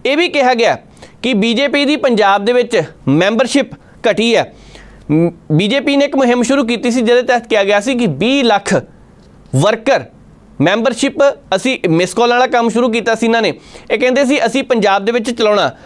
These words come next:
ਪਰ ਸਿਰਫ ਤਿੰਨ ਲੱਖ ਹੀ ਇਸ ਵਾਰ ਮੈਂਬਰ ਬਣੇ ਆ। ਇਹ ਵੀ ਕਿਤੇ ਨਾ ਕਿਤੇ ਗੱਲ ਖਟਕਦੀ ਜ਼ਰੂਰ ਹੋਣੀ ਹੈ।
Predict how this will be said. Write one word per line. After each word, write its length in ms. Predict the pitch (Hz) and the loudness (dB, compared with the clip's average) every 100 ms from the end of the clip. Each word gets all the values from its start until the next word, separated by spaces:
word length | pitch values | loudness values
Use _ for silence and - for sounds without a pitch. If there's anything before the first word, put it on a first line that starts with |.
| - | -6
ਪਰ 120 | - 240 | -2 -2
ਸਿਰਫ 360 | - 285 302 | 0 -2 0
ਤਿੰਨ 440 | 320 - 233 247 262 | -6 -2 0 2 2
ਲੱਖ 300 | 247 240 262 | 2 0 -2
ਹੀ 40 | |
ਇਸ 280 | 247 214 214 | 0 -2 0
ਵਾਰ 320 | 214 196 113 - - - - - | 0 0 -2 -10 -20 -20 -18 -4
ਮੈਂਬਰ 320 | 165 208 233 | -2 0 0
ਬਣੇ 240 | 220 196 185 | 0 0 0
ਆ। 80 | 123 - - - | -4 -10 -20 -6
ਇਹ 100 | 247 | -2
ਵੀ 80 | 294 | -2
ਕਿਤੇ 220 | 269 - | -2 0
ਨਾ 80 | 247 | -2
ਕਿਤੇ 240 | 233 240 | 0 -2
ਗੱਲ 260 | 247 196 214 220 | 0 2 0 0
ਖਟਕਦੀ 420 | 202 180 208 226 | -4 0 0 0
ਜ਼ਰੂਰ 180 | 202 247 | 0 2
ਹੋਣੀ 280 | 226 202 | 2 0
ਹੈ। 120 | 151 | -2